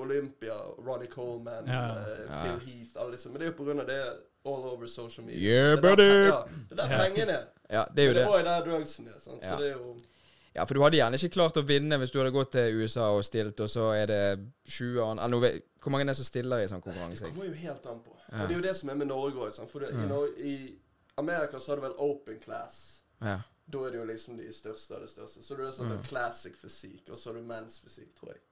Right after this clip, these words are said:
Speaker 3: Ja,
Speaker 2: Mm.
Speaker 3: men's fysikk.
Speaker 1: Ja, mens i Norge så er det jo sånn, de under en sytti, de over ditt, og de,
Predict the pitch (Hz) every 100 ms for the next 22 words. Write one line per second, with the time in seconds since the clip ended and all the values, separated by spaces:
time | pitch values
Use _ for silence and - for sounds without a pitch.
0 | - 120 117 113 113 113 117 117 101 -
1 | 127 135 147 135 135 147 147 - 127 135
2 | 131 131 120 - _ - 147 131 143 120
3 | 117 117 120 117 117 113 - 110 95 113
4 | 113 117 110 107 101 - - - - 113
5 | 107 - - - -